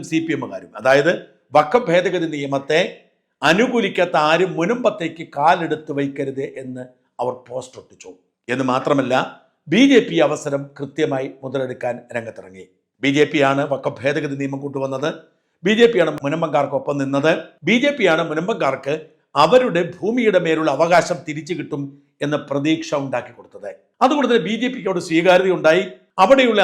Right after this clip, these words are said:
ആളുകൾ വഖഫ് ഭേദഗതി നിയമം പാസ്സായതോടുകൂടി ബി ജെ പിയിലേക്ക് ഒഴുകാൻ തുടങ്ങി.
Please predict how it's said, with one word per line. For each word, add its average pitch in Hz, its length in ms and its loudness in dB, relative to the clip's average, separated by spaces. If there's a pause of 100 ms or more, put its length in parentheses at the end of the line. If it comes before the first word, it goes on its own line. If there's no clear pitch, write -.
(120)
ആളുകൾ 185 260 4 (440)
വഖഫ് 160 300 4
ഭേദഗതി 180 360 2
നിയമം 160 260 -6
പാസ്സായതോടുകൂടി 156 760 0 (400)
ബി 196 180 0
ജെ 226 160 6
പിയിലേക്ക് 165 400 -2
ഒഴുകാൻ 123 320 -8
തുടങ്ങി. 92 280 -20